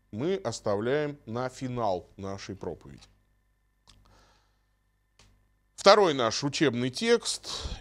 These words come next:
«И так укрепляйся, сын мой, в благодати Христом Иисусом, и что слышал от меня при многих свидетелях, то передай верным людям, которые были бы способны и других научить».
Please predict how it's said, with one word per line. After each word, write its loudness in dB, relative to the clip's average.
«И 0
так 4
укрепляйся, -2
сын -4
мой, 0
в -8
благодати -2
Христом -6
Иисусом, -6
и -4
что -2
слышал -2
от -2
меня -2
при -2
многих -2
свидетелях, -6
то 2
передай -4
верным -6
людям, -4
которые -6
были -4
бы -6
способны -6
и -6
других -10
научить». -18